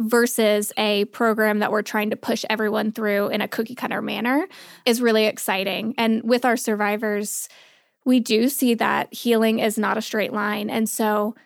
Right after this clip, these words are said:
there are times where somebody is doing really well. They might have a job, they might be living independently, and then they get into a really bad relationship and they might need to come back to us, or something happens with their job. Or we always say that, you know, our survivors are kinda one flat tire away from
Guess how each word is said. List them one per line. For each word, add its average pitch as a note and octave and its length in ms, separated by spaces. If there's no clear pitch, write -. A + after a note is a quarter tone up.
there A#3 180
are A#3 180
times A#3 380
where A3 80
somebody A#3 380
is A#3 160
doing G#3+ 200
really G#3+ 320
well. G#3+ 280
They A3+ 120
might G#3+ 240
have A3 160
a A3 60
job, G#3+ 320
they G#3+ 100
might G#3+ 280
be A3 140
living A3 300
independently, A3 880
and A#3 200
then A#3+ 380
they B3+ 100
get C#4+ 120
into C#4 160
a C#4 40
really C4+ 160
bad B3 180
relationship G#3+ 760
and A3+ 280
they A3 80
might G#3+ 220
need A3 140
to A#3 60
come A3 220
back - 240
to A3+ 160
us, G#3+ 280
or A#3 440
something C4 320
happens B3 320
with A#3 80
their A#3 100
job. G#3+ 440
Or G#3+ 260
we A#3 160
always A3 280
say A3 220
that, G#3+ 220
you A3 80
know, G#3+ 100
our G#3+ 160
survivors G#3+ 640
are A3 80
kinda A3 240
one G#3+ 480
flat A3+ 320
tire A3 400
away A3 480
from A#3 680